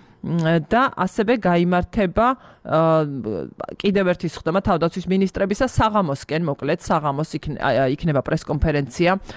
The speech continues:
ნატოს გენერალური მდივნის უკვე ამ მინისტერიალის შედეგებზე გვეტყვის. გუშინ გასაჯაროვდა შეერთებული შტატების ეროვნული უსაფრთხოების სტრატეგია, ა, ბაიდენ ჰარისისა, ანუ პრეზიდენტის და ახლანდელი ვიცე-პრეზიდენტის, ა, და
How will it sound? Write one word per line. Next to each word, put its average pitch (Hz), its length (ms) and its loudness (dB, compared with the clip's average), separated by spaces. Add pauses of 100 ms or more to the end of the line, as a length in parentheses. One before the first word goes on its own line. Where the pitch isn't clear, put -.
(100)
ნატოს 156 320 -2
გენერალური 165 480 2
მდივნის 170 360 2
უკვე 175 200 -2
ამ 165 240 2
მინისტერიალის 160 640 0
შედეგებზე 156 640 -2
გვეტყვის. - 380 -4 (640)
გუშინ 277 360 2
გასაჯაროვდა 208 880 2
შეერთებული 202 520 2
შტატების 180 500 0
ეროვნული 190 400 2
უსაფრთხოების 165 640 0
სტრატეგია, 156 680 0 (580)
ა, - 160 2 (340)
ბაიდენ 175 680 2
ჰარისისა, 156 760 -2
ანუ 156 120 -2
პრეზიდენტის 139 680 -2
და 135 180 0
ახლანდელი 113 500 -6
ვიცე-პრეზიდენტის, 147 1120 -2
ა, - 760 -2
და 202 200 2